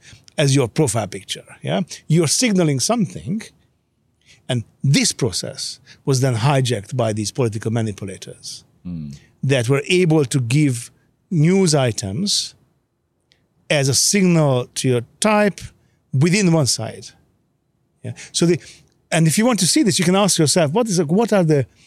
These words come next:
Speaker 1: fake news, what kind of fake news have you been, been spreading? Yeah, because it's very easy to tell, "Oh, you guys are spreading fake news," because
Speaker 2: Mm.
Speaker 1: you have been fe-, spreading. Yeah,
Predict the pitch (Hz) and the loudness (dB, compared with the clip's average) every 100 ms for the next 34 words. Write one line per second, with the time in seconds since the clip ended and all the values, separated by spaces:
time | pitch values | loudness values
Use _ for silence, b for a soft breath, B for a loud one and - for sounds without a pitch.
0 | B B - 196 202 - 156 156 139 117 | B B -6 -2 0 0 2 4 4 2
1 | - - b 202 202 190 - 185 180 143 | -4 -8 b -2 0 0 0 -2 0 -2
2 | 113 127 262 180 131 95 - B B - | 0 2 2 2 0 -2 -10 B B -2
3 | 123 - 117 87 87 135 156 160 147 214 | -2 0 -4 -4 -2 2 2 2 2 2
4 | 202 226 165 - - 147 135 127 B 165 | 2 2 2 -2 -2 0 0 -2 B 0
5 | 117 175 262 165 110 147 117 - 131 123 | 2 2 2 0 0 -2 -2 -2 0 0
6 | 117 95 131 107 156 - b b b - | -2 -4 -4 -4 -6 -14 b b b -6
7 | 285 262 359 175 135 113 92 101 95 - | -4 0 2 2 2 -2 -4 -12 -14 -14
8 | - 87 87 92 170 | -12 -12 -14 -16 -16